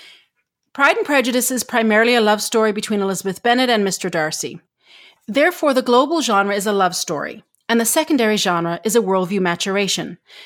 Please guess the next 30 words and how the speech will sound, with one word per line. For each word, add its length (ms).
because 260
Elizabeth 520
matures 680
when 140
she 180
learns 300
not 140
to 60
be 80
prejudiced. 600
Since 320
Elizabeth 560
is 140
our 120
protagonist, 840
we 100
track 340
the 100
love 260
story 320
value 360
shift 440
and 140
the 80
worldview 600
value 360
shift 420
from 200
her 220
perspective. 800